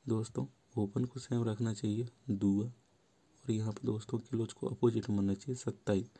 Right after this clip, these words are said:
तो यहाँ पे सत्ता, तो सत्ताईस की जोड़ी लेके आना चाहिए दोस्तों, रेड जोड़ी।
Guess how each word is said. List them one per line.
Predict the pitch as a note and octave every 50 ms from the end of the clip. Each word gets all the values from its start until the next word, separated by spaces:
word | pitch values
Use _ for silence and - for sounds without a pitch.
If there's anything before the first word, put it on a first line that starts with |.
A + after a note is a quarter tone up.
| - - - _ _ _ _ _ _ -
तो | A2+
यहाँ | G#2 G2+ G2+ G#2+
पे | - - A#2
सत्ता, | - - A2+ - - - B2+ A#2+ A2+ - - - - - - - _ -
तो | A#2
सत्ताईस | - - A2+ - - - A#2 A2+ - -
की | - A2+
जोड़ी | G#2+ G#2 G2+ G#2 G2+
लेके | G2+ G2 G2 - - - -
आना | A2+ A2 A2 G#2+
चाहिए | - A#2 A2
दोस्तों, | A2 A2 G#2+ G#2 - - A2+ G#2+
रेड | G2+ G2+ G2+ G2+
जोड़ी। | G2 G#2+ A2 A2+ B2+